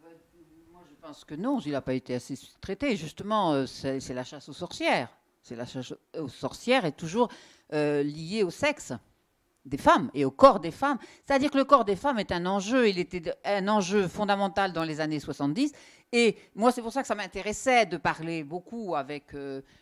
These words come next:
Lorraine, parce que je trouve qu'on retrouve le corps aussi dans, dans le phénomène contemporain. Donc, euh, d'un coup, et c'est vrai que, euh, la société,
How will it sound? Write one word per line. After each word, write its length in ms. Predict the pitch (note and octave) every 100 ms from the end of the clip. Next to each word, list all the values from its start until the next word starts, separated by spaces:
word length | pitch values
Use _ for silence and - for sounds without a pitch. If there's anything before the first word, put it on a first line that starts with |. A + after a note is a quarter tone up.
| -
Lorraine, 640 | E3+ E3+ C4 D#4 F3+ C3+ _ _
parce 180 | F#3+ -
que 80 | G#3+
je 120 | G#3+
trouve 240 | - C4
qu'on 100 | A3+
retrouve 560 | G#3+ A#3 - D4 D#4 G3+
le 80 | G#3
corps 640 | B3 B3 A3+ D3+ A2+ _ -
aussi 460 | F#3+ - D4+ D#4+
dans, 460 | E3+ C3+ C4 C4+ E3+ _ _ _ _ E3+ E3+
dans 560 | G3+ G3+ F#3 F3 E3+ E3 E3+
le 100 | F3
phénomène 340 | G3 F#3 A#3
contemporain. 640 | - F3+ F3+ F3+ F3 D#3 A2 _ _ _ _
Donc, 340 | C#3+ G3+ F#3+ G3
euh, 80 |
d'un 240 | D#3 F#3 F#3
coup, 300 | - D#4 F4 - _
et 80 | D#3+
c'est 160 | - D#3+
vrai 260 | F3+ B3
que, 260 | - F#3+ E3 - _ _ -
euh, 180 | D#3 D3+
la 140 | F3
société, 800 | F3 F#3+ - F3+ - D4 E4 D#4+